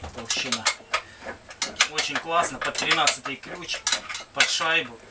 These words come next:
Сейчас на четыре точки закручу его. Вон туда-сюда еще, ну, он уже не дергается, я его выставил, в принципе. Вот,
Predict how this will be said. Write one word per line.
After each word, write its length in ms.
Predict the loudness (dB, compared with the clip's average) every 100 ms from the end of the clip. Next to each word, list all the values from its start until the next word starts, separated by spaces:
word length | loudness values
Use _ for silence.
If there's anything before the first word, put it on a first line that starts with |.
| -10
Сейчас 280 | -2 0 4
на 60 | 4
четыре 360 | 2 -2 -6
точки 380 | 2 2 2 -2
закручу 560 | -8 -10 -4 0 0 -2
его. 220 | -8 -8 -12 -14 -20 -20 -20 -14
Вон 120 | -10
туда-сюда 520 | -8 -2 -2 -2 -2 0
еще, 320 | 0 -2 -6
ну, 140 | -10
он 160 | -10 -8
уже 180 | -8 -8
не 120 | -8
дергается, 520 | -4 -2 -2 -6 -6
я 80 | -10
его 140 | -10 -8
выставил, 440 | -8 -8 -8 -6
в 160 | 0 0
принципе. 320 | 0 0 0 2 2 2 -2 -6 -10 -10 -20 -20 -20 -18 -18 -18 -18
Вот, 240 | -14 -14